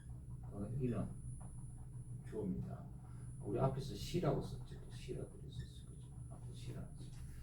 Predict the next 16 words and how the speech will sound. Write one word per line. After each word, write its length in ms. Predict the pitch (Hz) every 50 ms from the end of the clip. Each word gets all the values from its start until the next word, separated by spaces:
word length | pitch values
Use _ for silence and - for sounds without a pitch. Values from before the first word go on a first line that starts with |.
| - - - - - - - -
불가. 500 | - 117 123 120 - - 113 - - - - -
우리 120 | 127 135
뭐뭐에 540 | 131 120 123 131 139 151 156 160 156 151 -
불과하다 480 | - 131 120 - 123 123 123 120 107 104
이 80 | 101
말 180 | 101 107 101 95
썼죠. 420 | 104 101 95 - 90 92 90 87 90 - - - - - - - - - - - - - - - - - - - - - - - - - - - - - - - -
뭐뭐에 440 | 104 101 107 110 113 117 113 110 - - -
불과하다. 560 | - - - - - - - - - - -
이 60 | - -
말은 480 | 120 123 123 120 117 127 135 147 151 - - - - - - - - - - - - - - - - - - - - - -
뭐뭐에 840 | 110 107 107 107 104 101 104 104 104 104 104 117 120 120 120 120
지나지 380 | - - 117 110 - - - 117
않다 240 | 113 117 117 - 196
이 40 | 196
말이죠. 400 | 101 101 101 - - - - -